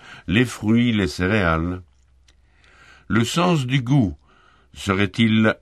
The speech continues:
pur hasard, ou Dieu nous en aurait-il doté pour savourer les délicieuses saveurs qu'il a créées ?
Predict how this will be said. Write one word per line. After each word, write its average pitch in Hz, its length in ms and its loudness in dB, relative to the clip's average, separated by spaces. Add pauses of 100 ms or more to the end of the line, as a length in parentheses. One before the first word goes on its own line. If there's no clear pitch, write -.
(160)
pur 151 240 0
hasard, 143 680 -2 (480)
ou 113 140 4
Dieu 120 300 4
nous 110 220 2
en 107 140 2
aurait-il 107 640 2 (240)
doté 123 580 0
pour 101 260 -6
savourer 131 800 0 (100)
les 87 180 -4
délicieuses 135 680 -2
saveurs 123 480 0
qu'il 110 180 -4
a 107 60 -2
créées ? 117 580 -4